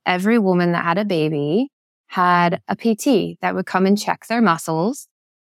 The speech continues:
and teach them how to use them, make sure they were intact. And then there was a class that you had to go to before you were discharged from the hospital of how to pick up your baby, how to get on and off the floor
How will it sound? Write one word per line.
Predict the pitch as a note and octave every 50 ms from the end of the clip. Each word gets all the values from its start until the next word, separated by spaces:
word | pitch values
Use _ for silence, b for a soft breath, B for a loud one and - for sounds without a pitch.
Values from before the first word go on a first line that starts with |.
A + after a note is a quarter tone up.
| _
and | F#3+ F#3 F3+ F3 E3+ E3+ E3+ -
teach | - - G3+ G#3+ G#3+ - -
them | F3 E3 E3 E3 F3 G3 G3 F#3 -
how | - - F3 E3+ G3
to | G#3+ - A#3+
use | G3+ G3 G3+ G#3+ A3+ G3+ E3
them, | D#3+ D3+ D3+ D#3 D#3+ E3
make | F3+ G#3 G#3+
sure | - - A#3 A3+ A3+
they | G#3 G3+ G3
were | F#3+ F#3+
intact. | - - F#3+ F3+ E3+ - D3+ C#3 D3+ G3 G#3+ _ _ - - _
And | F#3+ F#3+ G3
then | F#3+ G3 G3+
there | G3+ G3 F#3+
was | F#3 F#3 F3 F3+
a | F3
class | - - - G3+ G#3 G3+ E3 C#3+ C3+ D#3 G#3 G#3+ - _ _ _ _ _ _ _ _
that | - F3+ F3+ F3+
you | F3 E3+
had | E3+ E3+
to | G3 F#3
go | A#3+ A#3+ C4+
to | C4 - - E3 D#3
before | D#3+ E3+ - - D#3+ D#3+
you | D#3+ E3
were | E3 E3+ E3+
discharged | E3+ - G3+ - - - - A3+ A3 G#3 G3
from | - G3+ F#3+ F#3
the | F3+
hospital | F#3+ F#3+ G3+ - - - E3+ E3+ E3+ -
of | - D#3 E3
how | - - D3 D3+
to | D3+ C#3+
pick | - - G3 - A#3
up | A3+ - -
your | C#4 C#4
baby, | A#3 G3+ F3+ E3+ E3+ E3+ E3+ F3 F#3 G3+ - _ _ _ _ _
how | - - F3 F3
to | F3
get | E3 F3 - -
on | - E3+ E3+ F3 F3+
and | F#3+ F#3+
off | F3 F3 F3 - -
the | -
floor | A3 - - F3 E3 E3 D#3+ D#3+ D#3+ E3+ G3